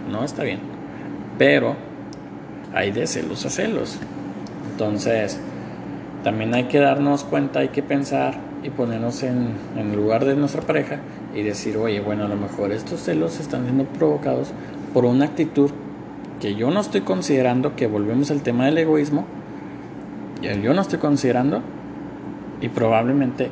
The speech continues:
eso es lo que está provocando los celos, y no es que sea una persona tóxica, o simplemente no estoy haciendo nada y se está poniendo celoso de la nada.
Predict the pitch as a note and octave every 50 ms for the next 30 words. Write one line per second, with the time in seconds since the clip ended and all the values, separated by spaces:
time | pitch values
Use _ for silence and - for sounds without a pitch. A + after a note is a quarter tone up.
0 | - - - C#3 G3 G#3 - - C4+ A#3 E3+ D3 C3+ - C3+ A#2 - - B2 A2+
1 | A2+ A2 A2 G#2 - - A2+ G#2+ G2+ - A2 G#2 G#2 G2 G2 F#2 G#2+ G#2 G2 F2+
2 | F2+ - - - - B2+ A2+ A#2 A#2 B2+ C#3+ C#3+ - - C#3+ D3 C#3+ C#3 C#3 C3
3 | A#2 G2+ A2 G#2+ - A#2 G#2+ G#2 G#2+ - E3 - - - - - - - - -
4 | - - - - - B2+ B2 - - D#3+ E3 E3 F#3 F#3+ F3+ F3+ F3 E3+ - D3+
5 | B2 A2+ A#2+ C#3+ - - - - F3+ F3 D#3 C#3 - - A#2+ A2 G#2 G#2+ G#2+ A2+
6 | A2+ B2+ C#3+ - - - - - - - - - - - - - - - - -
7 | - - - - - - - - - - - - - - - - - - - -
8 | C#3 A#2+ B2+ C3+ A#2+ - A#2+ - - D3+ C#3+ C3+ B2+ B2+ B2+ B2+ B2 - C#3+ G#2+
9 | G2 - - B2+ A#2 A#2 A#2+ B2+ D#3+ G#3+ A#3+ G#3+ - -